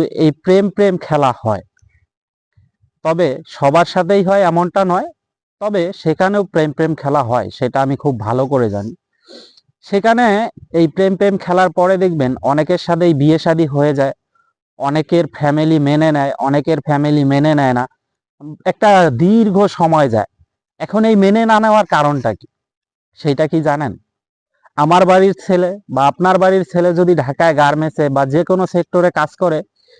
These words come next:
সেই ছেলেটা খুবই ভালো, কিন্তু একটা মেয়ে যখন গার্মেন্টস সেক্টরে বা অন্য অন্য সেক্টরে কাজ করে টাকা রোজগার করে, সেই মেয়েটা তখন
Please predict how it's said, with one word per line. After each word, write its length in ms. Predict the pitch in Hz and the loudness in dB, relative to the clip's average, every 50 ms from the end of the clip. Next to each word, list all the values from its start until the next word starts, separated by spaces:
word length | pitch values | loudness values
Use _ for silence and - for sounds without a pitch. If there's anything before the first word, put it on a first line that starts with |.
| _ _ - | _ _ -8
সেই 220 | - - 226 240 | -2 0 0 0
ছেলেটা 400 | - - 240 233 233 226 - 240 | 0 0 0 0 0 0 0 -2
খুবই 400 | - - - - 202 208 190 226 175 | -4 -6 -6 -2 0 2 2 2 0
ভালো, 260 | 127 107 110 104 95 - _ _ _ _ _ _ _ _ _ _ _ _ _ _ _ _ | 0 -2 -6 -6 -6 -10 _ _ _ _ _ _ _ _ _ _ _ _ _ _ _ _
কিন্তু 200 | - 147 139 143 | -12 -10 -4 0
একটা 280 | 165 151 151 _ - 175 160 | 0 0 0 _ 0 0 0
মেয়ে 200 | 156 156 165 170 | 2 2 0 2
যখন 340 | 170 185 170 - 151 113 104 92 - - _ _ - 117 | 2 0 0 0 -2 -4 -4 -6 -12 -16 _ _ -6 -2
গার্মেন্টস 400 | 131 135 143 151 170 185 180 - - | -2 0 0 0 0 -2 -2 -2 -4
সেক্টরে 400 | 202 180 - - 180 170 151 135 127 - | -4 -4 -2 -2 0 0 0 0 -2 -2
বা 120 | 131 131 | 0 0
অন্য 240 | 139 143 143 156 165 175 | 2 2 2 0 0 0
অন্য 200 | 175 175 175 180 | 0 0 0 -2
সেক্টরে 420 | - - 160 131 - 175 160 160 151 | -2 -4 -6 -4 -2 -2 -2 -2 -2
কাজ 220 | - 151 139 135 - | -2 -4 -4 -4 -6
করে 220 | - - 165 143 117 120 - _ _ _ _ _ _ _ _ _ _ - | -4 -2 -2 -2 -2 -4 -6 _ _ _ _ _ _ _ _ _ _ -4
টাকা 240 | - 269 - - 180 | -4 -2 0 0 2
রোজগার 400 | 190 190 190 180 165 202 202 190 | 2 2 0 0 0 0 0 0
করে, 260 | 165 185 160 131 120 131 - _ _ _ _ - - - - | 0 0 0 0 -2 -4 -8 _ _ _ _ -20 -20 -20 -18
সেই 320 | - - - 170 170 170 | -14 -6 0 2 2 2
মেয়েটা 260 | 165 160 165 156 180 165 | 2 2 0 0 -2 -2
তখন 280 | 151 165 - - 156 | -2 -4 -4 -2 -2